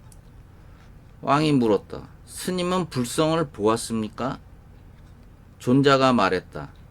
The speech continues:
"나는 불성을 보았습니다." 왕이 물었다. "불성은 어디에 있습니까?" 존자가 말했다. "불성은 작용하는 데 있습니다."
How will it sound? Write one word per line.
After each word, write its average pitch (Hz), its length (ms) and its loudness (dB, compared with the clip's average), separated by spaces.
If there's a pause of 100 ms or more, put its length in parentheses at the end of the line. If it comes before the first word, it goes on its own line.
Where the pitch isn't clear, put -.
(420)
"나는 147 460 4
불성을 160 540 0 (200)
보았습니다." 107 1000 -2 (800)
왕이 147 440 2
물었다. 107 500 0 (440)
"불성은 196 560 4
어디에 131 460 6
있습니까?" 117 760 -2 (880)
존자가 139 540 4
말했다. 95 540 -2 (720)
"불성은 180 600 0
작용하는 131 680 4
데 123 120 0
있습니다." 85 580 -10